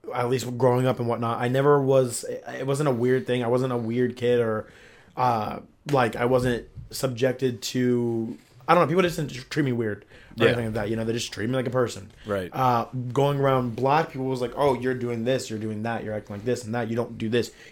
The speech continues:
Speaker 1: you don't eat that, you don't whatever," and I'm just like, "What is this? What do you mean?"
Speaker 2: <laughs>
Speaker 1: Like, I'm just living my best life here. Like, I
Speaker 2: Yeah.
Speaker 1: don't know what you want me to do, you know?
Speaker 2: Right.
Speaker 1: Um, and I think a lot of times with, like, the black community,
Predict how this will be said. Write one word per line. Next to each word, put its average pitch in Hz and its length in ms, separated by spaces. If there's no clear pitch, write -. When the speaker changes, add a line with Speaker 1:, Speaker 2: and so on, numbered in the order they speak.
Speaker 1:
you - 60
don't 110 160
eat 143 160
that, 98 260
you 110 80
don't 107 300
whatever," 113 500
and 110 80
I'm 113 140
just 107 160
like, 104 140
"What 98 220
is 120 160
this? 110 260
What 110 100
do 113 80
you 107 80
mean?" 104 400
Speaker 2:
<laughs> 170 60
Speaker 1:
Like, 127 120
I'm 131 80
just 139 180
living 117 260
my 120 60
best 117 300
life 120 240
here. 107 200
Like, 104 160
I 214 40
Speaker 2:
Yeah. 269 100
Speaker 1:
don't 170 100
know 131 100
what 123 180
you 123 60
want 117 100
me 117 60
to 107 120
do, 120 140
you 110 180
know? 107 140
Speaker 2:
Right. 101 320
Speaker 1:
Um, 123 480
and 160 100
I 143 80
think 170 380
a 139 60
lot 131 220
of 135 60
times 131 300
with, 117 140
like, 107 140
the 107 100
black 113 360
community, 95 640